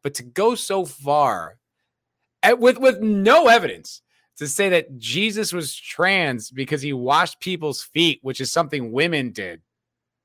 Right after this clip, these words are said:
<laughs> Yo, dude, you are cooked. You are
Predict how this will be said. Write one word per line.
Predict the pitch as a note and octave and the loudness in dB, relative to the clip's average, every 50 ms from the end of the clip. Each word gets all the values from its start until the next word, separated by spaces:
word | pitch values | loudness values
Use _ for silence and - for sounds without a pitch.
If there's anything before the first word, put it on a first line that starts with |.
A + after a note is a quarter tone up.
| _ _ | _ _
<laughs> | - - - - - - - _ _ _ _ - F3 E3 - - _ - E3 D#3 D3 _ _ _ - D3+ - - | -16 -16 -16 -16 -20 -20 -20 _ _ _ _ -2 -2 -2 -2 -4 _ -6 -6 -6 -6 _ _ _ -8 -6 -6 -6
Yo, | C3+ C#3 C#3+ D3 D3+ D3+ D3 C#3 B2+ A#2 | -6 -6 -2 0 0 2 2 0 -2 -4
dude, | A2+ A2 A#2+ B2 B2+ B2 B2+ | -8 -10 -10 -8 -8 -8 -8
you | D3+ D#3+ D#3 | -6 -4 -4
are | C3 A#2 - _ _ _ _ _ | -6 -6 -8 _ _ _ _ _
cooked. | - - - G#3 G3+ E3+ - _ _ - - - _ _ - F3 F3+ F#3 C3 F3+ - - | -10 -8 -4 -2 -2 -2 -2 _ _ -20 -20 -20 _ _ -16 -16 -14 -14 -14 -14 -14 -12
You | - F3+ G3+ A3+ A#3 A#3 A3+ | -6 -2 0 2 4 6 6
are | G#3 F#3+ F3+ F3 D#3+ | 6 6 4 2 -2